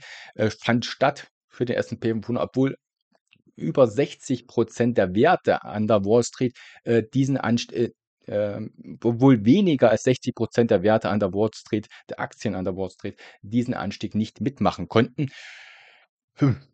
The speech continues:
ja, also eine dünne Marktbreite, eigentlich mitgeha-,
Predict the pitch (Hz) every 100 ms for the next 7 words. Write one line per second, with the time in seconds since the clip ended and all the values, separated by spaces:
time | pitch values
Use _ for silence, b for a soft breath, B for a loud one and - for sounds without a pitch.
0 | - 120 - - 131 117 127 127 - -
1 | 202 156 127 156 - - 143 143 135 -
2 | - 123 127 - 113 170 - 127 123